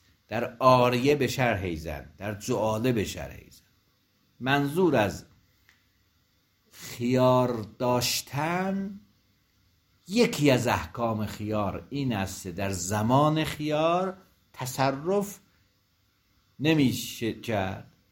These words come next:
اینا هم نمیتونن تصرف کنن. البته منظور تصرف یک طرفه است، چون در این عقود مالک که می‌تونه تصرف کنه، چون این عقود یه طرفش مالکه،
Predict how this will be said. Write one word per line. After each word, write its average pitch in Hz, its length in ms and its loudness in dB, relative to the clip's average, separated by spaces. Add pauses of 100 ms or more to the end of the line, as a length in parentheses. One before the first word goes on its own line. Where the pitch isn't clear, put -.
(320)
اینا 190 320 4
هم 226 280 4
نمیتونن 135 540 -2
تصرف 98 560 -10
کنن. 95 360 -14
البته 151 400 -4
منظور 170 600 0 (560)
تصرف 135 680 -2
یک 143 440 0
طرفه 120 420 0
است، - 520 -2 (600)
چون 160 300 -8
در 120 140 0
این 110 300 -2
عقود 151 760 -2 (420)
مالک 110 680 2
که 156 140 -6
می‌تونه 180 380 -4
تصرف 98 560 -4
کنه، 73 360 -12 (240)
چون 127 180 -10
این - 280 -4
عقود 139 460 -6
یه 156 80 0
طرفش 147 540 -4
مالکه، 165 840 -2